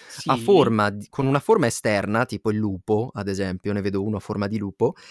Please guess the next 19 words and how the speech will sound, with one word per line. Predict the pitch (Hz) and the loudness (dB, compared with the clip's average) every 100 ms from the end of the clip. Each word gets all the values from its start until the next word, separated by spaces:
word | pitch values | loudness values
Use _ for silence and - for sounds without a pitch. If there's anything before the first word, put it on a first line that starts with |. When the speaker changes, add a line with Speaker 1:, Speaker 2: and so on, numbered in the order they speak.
| - | -4
Speaker 1:
e | 139 | 0
con | 131 240 | 2 4
tanti | 208 165 165 | 4 2 0
Speaker 2:
Magnifico. | |
Speaker 1:
piccoli | 196 147 127 135 | -2 0 0 0
pezzetti | 247 247 - 226 - | -2 0 2 2 0
che | 226 | 2
hanno | 175 123 147 | 4 4 4
le | 233 | 2
forme | - 143 147 160 185 214 - - | 4 4 4 2 0 -2 -12 -14
di, | 147 165 151 160 190 - | -6 0 2 2 0 0
ehm, | 123 117 110 107 101 101 98 98 98 113 | 0 2 2 0 0 -2 -2 -2 -4 2
varie | 135 120 139 139 | 4 4 4 0
cose, | - 117 107 101 107 | 2 2 4 2 -2
quindi | - 104 98 101 101 | -2 -4 -2 -4 -2
la | 98 95 | -2 -2
farfallina, | - - 110 110 117 117 113 113 110 110 _ - | -4 -4 -4 -2 -2 0 0 0 0 -4 _ -12
il | 196 117 | -10 -2
daino, | 117 117 110 110 110 110 110 | 4 4 4 2 0 0 0